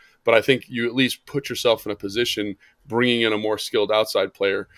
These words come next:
to kind of vaunt that defense into the next sphere. Obviously, I think you need some pass rush depth as well, but that's something that can be addressed later. But I think that needs to be kind of the mindset of this team is, like, how do you get that true,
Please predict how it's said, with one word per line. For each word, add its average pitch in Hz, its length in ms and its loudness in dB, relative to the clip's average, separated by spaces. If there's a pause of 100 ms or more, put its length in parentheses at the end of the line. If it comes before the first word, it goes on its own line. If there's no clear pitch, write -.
(120)
to - 100 -20
kind 117 160 2
of 101 80 -4
vaunt 107 440 -4
that 104 240 0
defense 101 640 -4
into 110 160 -8
the 104 80 -4
next 101 280 -6
sphere. - 300 0
Obviously, 107 440 2
I 101 60 0
think 107 200 -8
you 104 80 -6
need 104 160 -6
some 104 260 -8 (300)
pass 104 300 0
rush 104 180 -2
depth - 240 0
as 98 120 -6
well, 131 240 6
but 107 140 0
that's 104 180 0
something 104 240 -6
that 101 120 -8
can 101 100 -12
be 101 80 0
addressed 104 300 -2
later. 117 300 4 (320)
But 113 240 4 (480)
I - 100 -2
think 120 200 0
that 117 240 4
needs 117 240 -4
to 110 80 -8
be 110 360 -2
kind 110 200 0
of 101 120 -4
the 101 80 -2
mindset 107 580 0
of 98 100 -2
this 98 180 -6
team 107 340 -4
is, 98 100 -8
like, 104 160 -8
how 120 220 0
do 117 80 -2
you 110 120 -6
get 104 220 -2
that 104 200 -2
true, 110 600 -4